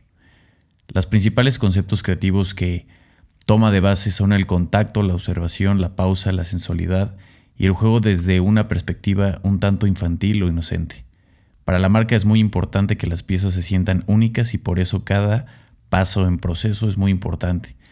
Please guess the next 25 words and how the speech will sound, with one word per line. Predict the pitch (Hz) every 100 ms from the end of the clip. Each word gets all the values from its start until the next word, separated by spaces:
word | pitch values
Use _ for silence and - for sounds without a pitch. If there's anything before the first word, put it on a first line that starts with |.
| _ _ _ -
ya | 98
que | 107
busca | 110 -
dotar | 107 92 104 104
las | 98
piezas | 95 101 101
tanto | - 92 92 92
de | 90
joyería | 87 92 92 92 107 110
como | - 95 90
de |
collage | 87 95 101 120 - - _ _ -
de | 101
una | 113 117
personalidad | 101 98 92 90 95 101
y |
espíritu | 92 - 104 92 90
propio | 92 95 107 98
que |
se | 92
sientan | 85 95 92 92 95 95
al | 92 85
verlos | 90 87 87
y | -
tocarlos. | - - - -